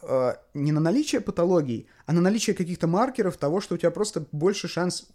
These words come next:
развить эти патологии и в скором времени умереть». Вот. Соответственно, ты можешь понять, где у тебя зоны риска,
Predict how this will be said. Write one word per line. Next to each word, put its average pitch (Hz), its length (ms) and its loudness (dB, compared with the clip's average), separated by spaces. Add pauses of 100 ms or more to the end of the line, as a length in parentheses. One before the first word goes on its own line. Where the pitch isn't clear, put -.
развить 151 500 -2
эти 185 140 -6
патологии 185 520 0
и - 20 -4
в - 60 -8
скором 208 220 0
времени 196 260 0
умереть». 180 480 -4 (560)
Вот. 143 400 0 (280)
Соответственно, 180 680 0 (720)
ты 202 80 2
можешь 220 260 2
понять, 190 360 2
где 147 160 2
у 196 40 4
тебя 156 220 0
зоны 160 260 0
риска, 180 480 -4